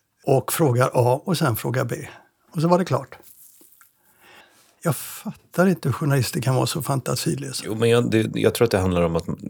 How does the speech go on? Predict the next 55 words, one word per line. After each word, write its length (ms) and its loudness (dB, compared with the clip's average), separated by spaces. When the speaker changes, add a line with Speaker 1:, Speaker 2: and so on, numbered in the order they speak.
Speaker 2:
allmänintresset 800 0
för 260 2
den 180 -2
här 80 2
domen 280 2
är 80 2
inte 180 -4
så 140 2
jättestort. 480 0
Alltså, 160 2
i 180 4
bokbranschen 720 2
så 100 -2
är 40 0
det 60 -2
jättestort, 420 -4
men 100 0
utanför 400 2
den 120 2
så 80 0
är 60 0
det 60 2
inte 120 0
så 100 0
stort. 180 -4
Sen 160 4
är 100 8
det 60 2
ju 120 4
själv, 320 4
du 60 -2
har 80 4
ju 100 2
själv 220 2
lagt 240 -4
en 60 -4
hel 160 -4
dag 260 2
på 100 -6
att 60 -6
gå 80 2
igenom 220 0
alla 140 -2
de 100 -4
här 80 -2
dokumenten. 540 -2
Och 120 -2
vem 140 4
har 240 0
den 280 2
tiden? 360 -2
Eller 180 2
orken, 420 0
eller 360 -2
Speaker 1:
Nej. 760 4